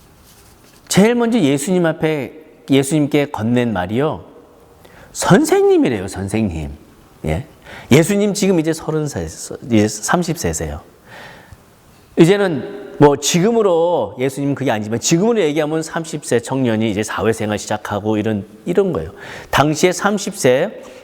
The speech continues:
이제 예수님이 사역을 이제 시작을 하시는 거예요. 이제 백성들을 구원하기 위해서 사역을 시작하시는데, 아니, 사내들이 공인 정도 되면은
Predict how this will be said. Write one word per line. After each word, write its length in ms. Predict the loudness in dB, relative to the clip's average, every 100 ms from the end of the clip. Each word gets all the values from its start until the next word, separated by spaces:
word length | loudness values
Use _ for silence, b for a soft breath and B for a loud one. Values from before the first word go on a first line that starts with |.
| -4
이제 240 | 0 4 2
예수님이 380 | 2 0 0
사역을 500 | -2 -4 -2 0 -2
이제 140 | -4 -6
시작을 340 | -6 -6 -6
하시는 300 | -8 -6 -6
거예요. 140 | -4 -6
이제 120 | -8
백성들을 540 | -2 0 2 0 0 0
구원하기 500 | 0 -2 -2 -6 -6
위해서 220 | -6 -6
사역을 340 | 0 0 0
시작하시는데, 1000 | -2 -4 -2 -6 -4 0 0 0 -6 -20 -20 B B B B B B B B 0
아니, 280 | 2 2 0
사내들이 480 | 0 0 2 0
공인 260 | 0 0 -2
정도 240 | 0 0
되면은 680 | 0 -2 -2 -2 -2 -2 -8